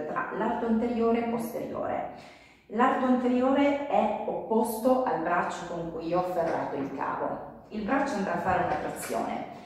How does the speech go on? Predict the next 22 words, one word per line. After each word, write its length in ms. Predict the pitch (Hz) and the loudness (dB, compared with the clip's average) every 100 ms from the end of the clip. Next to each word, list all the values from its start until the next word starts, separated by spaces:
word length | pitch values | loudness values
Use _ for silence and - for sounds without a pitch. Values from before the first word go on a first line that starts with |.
| - - - - | -20 -20 -20 -10
L'arto 440 | - 262 311 302 285 | 2 6 6 4 2
posteriore, 720 | 254 - 240 240 240 240 226 | 0 0 0 2 4 4 2
come 160 | 190 | -2
vedete, 420 | 175 180 190 185 170 | -4 -2 0 0 0
non 220 | 160 170 | -2 0
è 60 | |
in 180 | 160 156 | 0 0
appoggio, 760 | 143 143 143 143 - 226 277 277 | -2 -2 -2 -2 0 2 2 0
altrimenti 560 | - - 160 170 165 165 | -4 -4 -4 -4 -6 -4
questo 680 | 175 175 175 170 156 156 165 | 0 2 2 2 2 0 -6
mi 60 | 160 | -6
farebbe 340 | 170 180 156 | -2 0 0
sbilanciare 680 | - - 233 170 - - - | -2 -2 -2 -2 -4 -4 -6
all'indietro, 800 | 147 147 143 127 - 196 240 - | -6 -6 -4 -4 -2 0 0 0
ma 60 | 220 | 2
il 80 | 254 | 4
mio 140 | 277 | 6
baricentro 600 | 220 220 220 240 - 175 | 4 4 0 -2 -4 -4
deve 160 | 185 185 | -2 0
essere 320 | 143 - - | 0 -2 -6
perfettamente 840 | - 220 - 233 247 196 - - | -6 -4 -4 -2 0 0 0 -4
fra 260 | - - - | -6 -6 -6